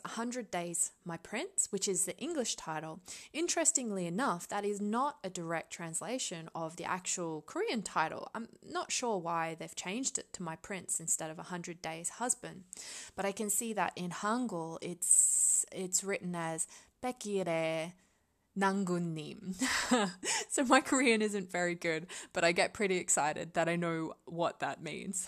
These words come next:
<laughs> That's pretty cool. <laughs> All right, so the general story of this is that we have, uh,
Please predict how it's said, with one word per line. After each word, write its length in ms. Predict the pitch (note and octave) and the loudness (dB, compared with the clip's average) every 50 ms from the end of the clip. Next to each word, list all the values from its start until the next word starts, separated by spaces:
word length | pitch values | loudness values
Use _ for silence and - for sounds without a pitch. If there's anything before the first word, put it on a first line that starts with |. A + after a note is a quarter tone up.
| - - - | -8 -10 -10
<laughs> 120 | - - | -6 -4
That's 200 | A#3+ A#3 A#3 - | -4 -4 -4 0
pretty 200 | - B3 F#3+ G3+ | 2 2 2 4
cool. 300 | F#3+ - - F3+ F3+ G3+ - | 4 4 4 4 4 2 4
<laughs> 880 | - E4 D#4+ D#4 - C#4 - - - - - - - - - - A#3 - | 6 6 6 6 4 0 -4 -4 -8 -6 -2 -2 -2 -2 -2 -6 0 6
All 100 | - C4 | 10 10
right, 140 | G#3 E3+ - - - - | 10 10 8 4 -2 2
so 500 | - - - A#3+ G#3+ G#3 G3+ G3 G3 G3 G3 - _ _ _ _ _ _ _ - - _ - | 4 6 6 8 8 8 8 6 4 2 -2 -8 _ _ _ _ _ _ _ -20 -20 _ -2
the 120 | C4 C4 | 0 2
general 340 | B3 - D#4+ G#4 C5+ C5+ B4 | 4 4 4 4 4 4 4
story 640 | G#4+ - - - - G3 F3 F3 E3+ E3 E3 E3 F3+ | 4 4 4 4 4 6 6 6 6 4 2 0 -2
of 280 | - - - E3+ D#3 E3 | -2 -2 -2 -4 -2 -4
this 400 | E3+ D#3+ - - F3 - - - - - - - - - | -4 -4 -4 -4 -2 -2 -2 -4 -4 -8 -12 -12 -14 2
is 320 | - F#3+ F#3 F#3 F3 D#3+ E3 | 6 6 8 8 6 4 4
that 260 | F3+ E3+ D#3+ - - | 4 4 4 4 4
we 160 | - F#3+ F#3+ | 2 2 2
have, 720 | F#3 - - E3 E3 D#3+ D#3+ D#3+ D#3 D#3 D#3 D3+ D#3 D3+ - | 2 2 2 2 4 4 4 4 4 4 4 2 0 -2 -4
uh, 280 | - - - - - | -6 -4 -4 -4 -4